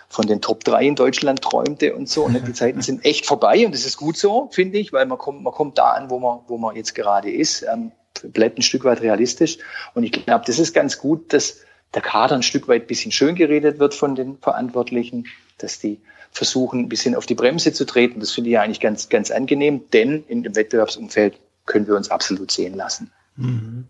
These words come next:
Speaker 2: Ähm, ja, Yannick, ähm, der Andreas hat's grad schon ein bisschen auch angesprochen. Wir haben zwei Fragen, äh, oder zwei, ja, genau, zwei Rückmeldungen auf Twitter bekommen, die so ein bisschen auch in die Richtung gehen, ähm,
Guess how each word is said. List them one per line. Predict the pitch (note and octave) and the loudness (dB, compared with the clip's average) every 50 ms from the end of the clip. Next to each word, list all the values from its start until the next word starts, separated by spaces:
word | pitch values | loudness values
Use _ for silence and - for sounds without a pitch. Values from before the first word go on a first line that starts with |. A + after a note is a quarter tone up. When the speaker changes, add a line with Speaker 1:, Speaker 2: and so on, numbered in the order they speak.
| _ _ _ _ _ _ _ - - - - - - - _ | _ _ _ _ _ _ _ -20 -20 -20 -20 -20 -20 -20 _
Speaker 2:
Ähm, | - A#2 A#2 A#2 A#2 B2 | -2 2 2 2 2 2
ja, | - A#2 | 4 4
Yannick, | A#2 A#2+ A#2+ B2+ B2+ A#2 A#2+ - - - - | 6 6 6 6 4 2 0 -2 -6 -4 -2
ähm, | A2+ A2 A2 A2 - - - | 0 0 -2 -2 -6 -6 -4
der | - A#2+ A2+ G#2+ G#2+ G#2+ - - - - | -2 -2 -2 -2 -4 -6 -8 -8 -8 -8
Andreas | - A2 - - A2+ A#2+ | -8 -6 -2 0 2 2
hat's | A#2+ - | 2 2
grad | - B2 A2+ | 0 0 2
schon | - B2 | 4 2
ein | A#2 | 2
bisschen | A2 A2+ G#2+ G#2+ | 4 2 0 0
auch | G2 - - - - D#2 - - A2+ G2+ | -2 -6 -8 -8 -8 -6 -6 -6 -4 -4
angesprochen. | - - C3 C#3 C#3 - - - D3 B2 C3 A#2 A#2 A2+ A2+ | -2 0 2 2 2 0 0 -2 0 2 2 2 2 2 2
Wir | A2 | 2
haben | G#2 A2+ A#2 A#2 | 2 4 4 2
zwei | - - - A2 A#2 A#2 | 2 0 2 2 2 2
Fragen, | - - - - - - A#2 A#2 B2 C3 B2+ B2+ B2+ C3 - - | 0 -2 -8 -12 -8 -2 2 2 4 4 4 2 2 0 0 -2
äh, | - | -6
oder | - - - A#2 A#2 A2 G#2+ G2+ | -8 -6 -4 -4 -4 -4 -4 -8
zwei, | - - A2+ A2 A2 A2+ A#2+ A#2+ - | -8 -6 -4 -4 -2 -4 -4 -6 -6
ja, | A2+ A2+ | -6 -6
genau, | G#2+ A2+ A2+ A2 | -4 -2 -2 -2
zwei | G#2 - A#2 A2 | -2 0 2 2
Rückmeldungen | A2+ - D3 C3 A#2+ A#2+ A#2+ A#2+ | 2 4 4 4 6 6 4 2
auf | A#2 - - | 0 -2 -4
Twitter | - B2+ A#2 C3 A#2 | -6 -2 0 0 0
bekommen, | A#2+ A2+ - B2 A2+ A2+ | 0 0 2 2 2 4
die | A#2 | 4
so | A#2+ | 4
ein | A#2 A#2+ | 2 2
bisschen | B2 D3 C3 | 2 4 4
auch | B2 | 4
in | A#2+ A#2 | 4 4
die | A2+ | 4
Richtung | A2+ A#2 A#2+ - B2+ B2+ B2 A#2+ - - - A2 | 2 0 0 0 0 0 0 -2 -8 -14 -16 -12
gehen, | A#2 A#2 A#2+ A#2+ A#2+ - - - | -6 -2 0 2 2 0 0 0
ähm, | - A2+ A2 A2+ A2+ A2+ A2+ | 0 2 2 2 2 0 -2